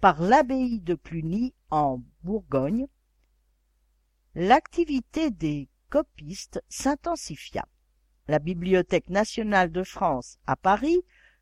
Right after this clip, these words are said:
conserve près de cent cinquante des manuscrits confectionnés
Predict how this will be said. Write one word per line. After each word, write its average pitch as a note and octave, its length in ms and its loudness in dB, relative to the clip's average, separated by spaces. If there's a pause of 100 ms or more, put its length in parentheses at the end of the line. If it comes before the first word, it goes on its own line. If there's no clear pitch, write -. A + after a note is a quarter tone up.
(100)
conserve C#4+ 680 2
près D4 240 0
de E3+ 120 -4
cent D#4+ 300 -4
cinquante G#3+ 640 -2
des A3 140 0
manuscrits A3+ 800 0
confectionnés G3 920 -4